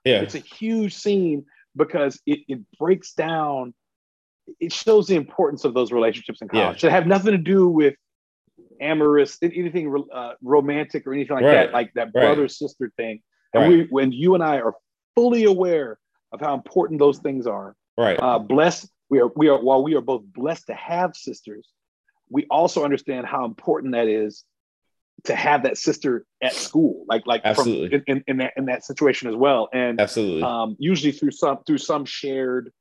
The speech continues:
Speaker 2: you know, um, experience.
Speaker 1: Yeah.
Speaker 2: So, so I thought, I, to me,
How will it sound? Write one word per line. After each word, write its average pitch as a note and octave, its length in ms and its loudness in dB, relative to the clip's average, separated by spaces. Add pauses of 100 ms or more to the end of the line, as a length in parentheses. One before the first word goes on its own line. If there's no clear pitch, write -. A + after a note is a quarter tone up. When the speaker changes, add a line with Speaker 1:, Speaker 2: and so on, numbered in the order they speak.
(460)
Speaker 2:
you C3+ 80 -10
know, G2+ 280 -10 (380)
um, F#2+ 560 -4
experience. D3 640 -2 (200)
Speaker 1:
Yeah. G#2 180 2
Speaker 2:
So, B2+ 520 2
so C3 460 -2
I D#3 140 0
thought, D3+ 240 -8
I, D3+ 140 -2 (180)
to - 80 -12
me, F3 460 -10